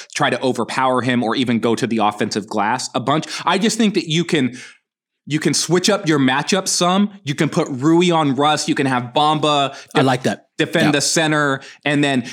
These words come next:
Speaker 1: you can slot, Dennis can guard whoever sh-, who, whoever starts at shoe shooting guard, and then you've got Vando on Kawhi,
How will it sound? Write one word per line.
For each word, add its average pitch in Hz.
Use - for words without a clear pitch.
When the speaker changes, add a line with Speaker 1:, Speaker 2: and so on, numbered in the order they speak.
Speaker 1:
you 151
can 156
slot, 165
Dennis 160
can 151
guard 147
whoever 147
sh-, -
who, 143
whoever 151
starts 156
at 131
shoe 202
shooting 190
guard, 185
and 139
then 135
you've 131
got 131
Vando 139
on 123
Kawhi, 98